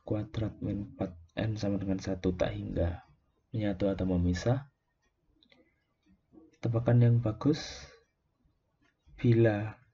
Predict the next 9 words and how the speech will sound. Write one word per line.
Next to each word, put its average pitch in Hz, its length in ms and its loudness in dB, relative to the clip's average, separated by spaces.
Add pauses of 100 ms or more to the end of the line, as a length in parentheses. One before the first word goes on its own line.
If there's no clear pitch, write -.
(140)
itu 123 220 -2
memisah, 101 580 0 (560)
karena 123 640 2 (2250)
istilah 127 800 2
N 147 320 2 (1900)
dari 110 500 2 (720)
rumusan 110 400 0
di 104 160 2
atas - 640 -4